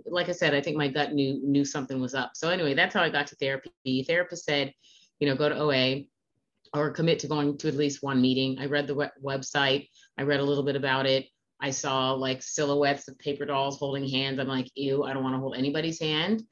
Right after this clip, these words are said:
I saw the word God in the steps. That really upset me. And I saw compulsive eating and emotional eating. And I said, "No, I'm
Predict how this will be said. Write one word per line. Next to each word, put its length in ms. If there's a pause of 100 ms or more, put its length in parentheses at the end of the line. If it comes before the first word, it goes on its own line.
(280)
I 120
saw 240
the 80
word 240
God 200
in 120
the 60
steps. 640
That 200
really 420
upset 380
me. 320 (260)
And 340
I 100
saw 280
compulsive 460
eating 240
and 40
emotional 460
eating. 340
And 120
I 80
said, 240
"No, 200
I'm 140